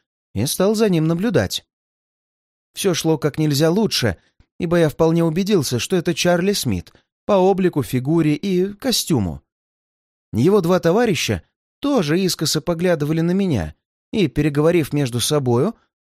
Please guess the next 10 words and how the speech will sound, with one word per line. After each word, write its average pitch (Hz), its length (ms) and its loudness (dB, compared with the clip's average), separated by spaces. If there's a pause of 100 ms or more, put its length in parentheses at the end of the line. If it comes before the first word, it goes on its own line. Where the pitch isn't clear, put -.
(100)
встали, 180 600 2 (480)
распрощались 175 840 0
с - 40 -8
Чарли 185 500 -2 (240)
и 139 140 0
медленной 139 560 2
походкой 165 540 0
вышли 170 340 -2
из - 260 -4
кабака. 127 540 -2